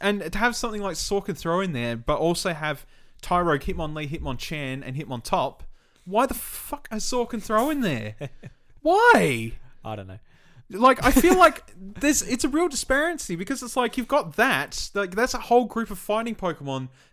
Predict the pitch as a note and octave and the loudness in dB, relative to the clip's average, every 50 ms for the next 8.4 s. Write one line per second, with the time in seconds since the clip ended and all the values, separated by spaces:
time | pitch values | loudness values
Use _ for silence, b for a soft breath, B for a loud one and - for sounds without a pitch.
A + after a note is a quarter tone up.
0 | b - D#3+ D#3+ E3 - b b b b b b - D3+ D#3 D3+ D3+ D3+ D3+ C#3+ | b -4 -4 -4 -4 -6 b b b b b b -6 -4 -2 0 0 0 -2 -4
1 | - _ - B2+ - - - - G#3+ G#3+ G#3+ G3+ F3+ D3+ - D#3 D3+ C#3 - - | -6 _ -10 -8 -6 -4 -2 -2 -2 0 0 -2 -2 -2 -4 -6 -8 -8 -6 -2
2 | F3+ F3+ F#3+ F#3 D#3+ E3 D#3+ D3+ C#3 C3 - D#3+ E3 D#3+ B2 A2+ A2+ A#2 A2+ A#2+ | 0 0 0 0 0 -2 -4 -4 -4 -4 -2 0 2 2 2 0 -2 -4 -6 -6
3 | C3 B2 - - D#3 C#3+ C3+ C3 - - - D#3+ D#3+ C#3+ C3 B2+ C3 B2+ B2 D3+ | -8 -8 -6 -4 -2 0 0 -2 -2 -2 2 2 2 2 2 -2 -4 -6 -6 -8
4 | C#3 - - D3 C3+ C3 B2 A2+ - - _ _ _ _ _ _ _ _ _ _ | -8 -8 -6 -4 -4 -4 -4 -6 -10 -18 _ _ _ _ _ _ _ _ _ _
5 | - - - - - - - - F#3 F3+ F#3+ F#3 E3+ D#3+ D#3 D3+ - - E3+ D#3 | -10 -8 -8 -6 -4 -2 0 2 2 2 4 4 4 2 2 2 0 0 2 2
6 | D3+ C#3+ C#3+ C3+ - D3 C3+ C3 - - D3 G#2 B2 C#3+ C#3 C3+ B2+ B2 A#2+ - | 2 2 -2 -4 -2 -2 -2 -2 -2 -8 -10 -8 -4 -4 -4 -2 0 -2 -4 -4
7 | - - A#2+ A2+ A2 A2 A2 G#2 - - - - - _ _ _ _ _ _ _ | -6 -8 -6 -6 -6 -8 -10 -12 -14 -20 -20 -20 -20 _ _ _ _ _ _ _
8 | - A#2+ A2+ A2+ A2 A2 A2 A2 | -12 -8 -6 -6 -6 -6 -6 -10